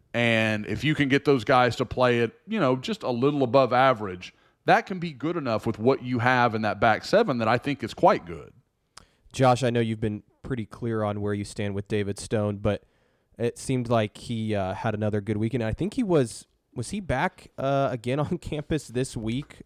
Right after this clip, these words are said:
Speaker 2: Um, and, I mean, I know you've hinted at it a bit, but do you think he is maybe close to making a decision?
Speaker 1: He took, <laughs> l-, let's review the, uh, the David Stone calendar.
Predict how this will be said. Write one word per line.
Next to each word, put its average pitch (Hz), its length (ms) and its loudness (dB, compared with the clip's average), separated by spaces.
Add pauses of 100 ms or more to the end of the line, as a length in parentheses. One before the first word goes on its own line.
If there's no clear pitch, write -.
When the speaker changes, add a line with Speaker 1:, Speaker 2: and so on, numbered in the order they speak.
(100)
Speaker 2:
Um, 110 560 -2 (120)
and, 117 300 -2
I 127 40 -8
mean, 110 280 -2 (440)
I 113 160 -6
know 127 100 2
you've 120 160 0
hinted 127 220 -2
at 110 100 0
it 107 60 -2
a 104 40 -4
bit, 117 220 0
but 110 100 -8
do 98 80 -10
you 113 60 -6
think 113 240 -8
he 113 340 -6 (480)
is 110 160 -10
maybe 110 200 -2
close 107 300 -4
to 113 80 -10
making 104 320 -8
a 92 40 -8
decision? 92 500 -10 (1800)
Speaker 1:
He 208 360 0
took, 175 460 -2
<laughs> - 380 -6
l-, 120 180 -8 (200)
let's 202 280 2
review 123 580 2
the, 104 280 0
uh, 95 320 -2
the 104 140 -6
David 117 640 2
Stone 107 400 0
calendar. 92 540 -2